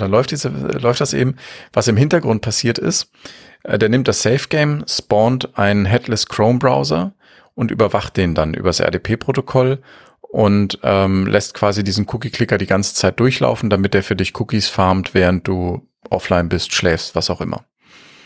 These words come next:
Und sobald du wieder da bist, dann sagst du auf, "Hey, ich hätte jetzt gerne mein Safe-Game", dann führt er da ein paar JavaScript-Befehle aus in dem Browser, kriegt dadurch das Safe-Game, beendet den Browser, gibt dir deinen Safe-Game-String und du kannst in deinem Browser wieder weiterspielen.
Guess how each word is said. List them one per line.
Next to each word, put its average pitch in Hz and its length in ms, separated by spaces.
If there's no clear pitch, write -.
Und 107 80
sobald 95 240
du 87 40
wieder 82 160
da 120 160
bist, 147 220
dann 98 80
sagst 95 220
du - 60
auf, - 160
"Hey, 165 120
ich 151 120
hätte 117 120
jetzt - 80
gerne 85 180
mein 87 80
Safe-Game", 123 480
dann 95 340
führt - 260
er 98 60
da 92 100
ein 82 60
paar - 140
JavaScript-Befehle 113 880
aus 104 220
in 110 100
dem 95 120
Browser, 98 440
kriegt - 220
dadurch 92 200
das - 180
Safe-Game, 113 420
beendet 95 340
den 85 120
Browser, 95 320
gibt - 240
dir 87 60
deinen 85 160
Safe-Game-String 101 760
und 90 100
du - 40
kannst - 240
in 92 80
deinem 82 220
Browser 85 300
wieder - 200
weiterspielen. - 600